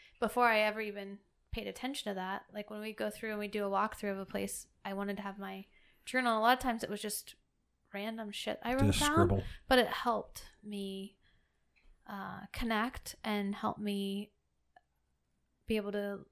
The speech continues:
Speaker 1: take in information more readily. Um, I think too, just when you talk about, like, when you're not focused on it, um, maybe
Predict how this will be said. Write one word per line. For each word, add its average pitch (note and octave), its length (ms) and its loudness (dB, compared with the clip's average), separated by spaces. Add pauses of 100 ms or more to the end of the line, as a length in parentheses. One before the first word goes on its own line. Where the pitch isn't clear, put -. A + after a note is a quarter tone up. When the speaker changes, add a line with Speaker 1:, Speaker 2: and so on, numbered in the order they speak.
(340)
Speaker 1:
take - 500 -4 (100)
in G3+ 300 -2
information G3 880 -8 (100)
more F#3+ 120 -4
readily. F#3 480 -8 (1080)
Um, G3 440 -8 (1160)
I A#3+ 100 -2
think A#3 300 -4
too, A#3+ 560 0 (760)
just - 420 -6 (1040)
when A#3 160 -10
you A3 60 -8
talk A3+ 140 -4
about, G#3+ 200 -4
like, G#3+ 140 -4
when G#3+ 80 -6
you're G#3 100 -4
not G3+ 220 -2
focused A3 440 -6
on G3 180 -4
it, G3 200 -10 (420)
um, - 300 -14 (1600)
maybe G#3+ 600 -6